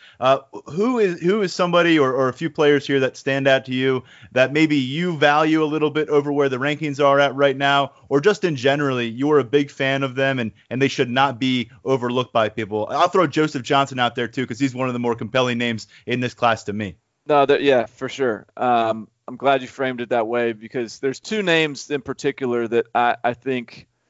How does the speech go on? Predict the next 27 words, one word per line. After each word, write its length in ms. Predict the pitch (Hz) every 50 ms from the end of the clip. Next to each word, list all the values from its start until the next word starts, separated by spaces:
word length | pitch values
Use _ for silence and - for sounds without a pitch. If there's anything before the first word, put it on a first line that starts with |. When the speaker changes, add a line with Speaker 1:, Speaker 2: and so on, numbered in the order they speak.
| _ _ _ _ _ _ - - - - - - - - _
Speaker 2:
they're, 460 | - 156 147 147 147 147 139 135 - _ _ _ _ _ _ _ _ _ _ _ _ _ _ _ _ _ _
like, 220 | - 147 151 - -
their 160 | 160 151 143
rankings, 1040 | 135 127 127 147 156 165 175 170 - 170 165 156 151 147 143 127 - - - - _ _ _ _ _ _ _ _ _ _ _ _ _ - - _ _ _ _ _ -
uh, 280 | 135 131 127 123 120 113 _
don't 300 | - 147 147 151 131 117
necessarily 640 | 143 143 135 - - - 147 147 143 139 135 135 131
sig-, 240 | - - 139 120 104 _ _ _ _ _ _ _
um, 360 | - 123 120 117 113 113 110 101 _ _ _ _ _ - - _ _ _ _ _
how 120 | _ 139 135
do 60 | 139
I 100 | 127 139
phrase 360 | - - 123 123 120 113 95
this? 180 | 110 107 101 -
Like, 240 | 139 135 - _ _ _ _ _ _ _ _ _ _ _ _ - - - - _ _ _ -
based 280 | 180 175 196 196 - 214
on 200 | 185 180 156 143
what 180 | 165 170 -
we 140 | 139 147 143
know 320 | 131 120 120 127 135 139
about 320 | 143 139 147 143 143 139 -
them, 240 | 147 147 143 143 127
they're 180 | 135 127 120
ranked 320 | 117 123 123 117 113 _ -
where 140 | 127 117
they 100 | 113 110
are. 340 | 110 107 101 95 92 90 -